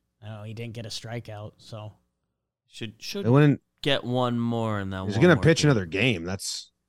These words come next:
Speaker 3: strikeout records in hand.
Speaker 1: Pitching another game, and he didn't get a strikeout, so I'm gonna rule that out.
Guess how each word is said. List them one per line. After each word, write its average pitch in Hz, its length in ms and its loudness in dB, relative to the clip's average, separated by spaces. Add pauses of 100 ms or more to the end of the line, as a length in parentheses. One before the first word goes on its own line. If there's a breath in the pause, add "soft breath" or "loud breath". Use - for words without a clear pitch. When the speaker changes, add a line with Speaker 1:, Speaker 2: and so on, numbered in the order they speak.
(680)
Speaker 3:
strikeout 127 480 4
records 117 460 2
in 117 180 0
hand. 98 540 -4 (680)
Speaker 1:
Pitching 156 320 0
another 143 280 0
game, 131 280 -2
and 120 100 -4
he 113 60 -6
didn't 117 180 -6
get 110 120 -8
a 101 40 -10
strikeout, 104 560 -12
so 117 120 -8
I'm 120 120 -4
gonna 120 320 -6 (200)
rule 151 240 2
that 139 180 0
out. 95 160 -16